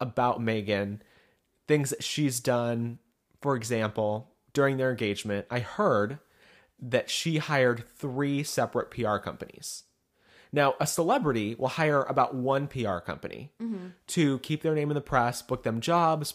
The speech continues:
Speaker 1: speaking engagements, interviews, what ha-, it's public relations.
Speaker 2: Yeah.
Speaker 1: Meghan reportedly had three.
Speaker 2: That
Speaker 1: So
Speaker 2: seems a little
Speaker 1: imagine,
Speaker 2: bit outlandish.
Speaker 1: imagine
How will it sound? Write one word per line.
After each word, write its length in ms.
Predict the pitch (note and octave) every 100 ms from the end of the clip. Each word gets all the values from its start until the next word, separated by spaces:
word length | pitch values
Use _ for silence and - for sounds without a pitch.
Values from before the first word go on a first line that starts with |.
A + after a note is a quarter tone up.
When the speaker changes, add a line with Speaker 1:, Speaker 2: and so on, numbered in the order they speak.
| -
Speaker 1:
speaking 360 | - - F3 E3
engagements, 640 | C#3+ C#3 B2+ C3 B2+ B2 - D3+
interviews, 720 | C#3 B2+ C3 C3 B2 A#2+ - - - _ _ _ _ _ _
what 220 | C3 C3+
ha-, 140 | C3+ -
it's 140 | C#3
public 340 | - G3+ F#3 B2
relations. 560 | A#2+ G2 - - - -
Speaker 2:
Yeah. 400 | A#3+ G3+ E3 F#3 _ _ - _ _ _ _
Speaker 1:
Meghan 540 | C#3+ F3+ C#4+ C#4 A#3 F3+
reportedly 720 | E3 - - E3 D#3+ D3 C#3
had 260 | C#3 A#2+ A#2 - -
three. 720 | A#2+ G#2 A2+ A2+ G2+ - D3+ _ _ _
Speaker 2:
That 180 | - C#4+
Speaker 1:
So 260 | - - D#4
Speaker 2:
seems 60 | G#3+ G3+
a 40 | G3
little 100 | F#3+
Speaker 1:
imagine, 480 | F#3+ B3 D4 D#4 E4
Speaker 2:
bit 60 | C#4+
outlandish. 640 | - E3+ D#3+ D#3+ D3+ F3
Speaker 1:
imagine 580 | F3+ F3+ A#3 C4 D4+